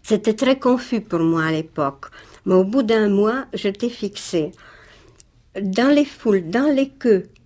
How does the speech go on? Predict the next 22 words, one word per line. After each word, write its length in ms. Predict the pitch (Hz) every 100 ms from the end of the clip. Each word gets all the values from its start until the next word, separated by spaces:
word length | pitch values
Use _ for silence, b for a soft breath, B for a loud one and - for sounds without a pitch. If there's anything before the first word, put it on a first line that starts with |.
| _ _ _ _ _ -
dans 340 | 175 160 170
le, 260 | 160 160 165
vers 200 | 156 160
les, 160 | 151 147
dans, 400 | 156 147 151 156
dans 120 | 175
les 120 | 175
boutiques, 440 | 185 202 220 208
n'est-ce 160 | 185 175
pas, 140 | -
pour 160 | 165 175
les 140 | 160
produits 360 | 160 185 165 175
alimentaires, 840 | 160 180 196 208 208 247 247 247 269 B B B B B B _ _ -
il 160 | 247 220
y 80 | 254
avait 220 | 262 269
des 380 | 214 247 202 185
hommes, 320 | 165 165 170
des 180 | 226 240
femmes, 560 | - 220 226 254 277 - b b b -
indéfinis, 1040 | 254 247 269 - 240 233 226 226 233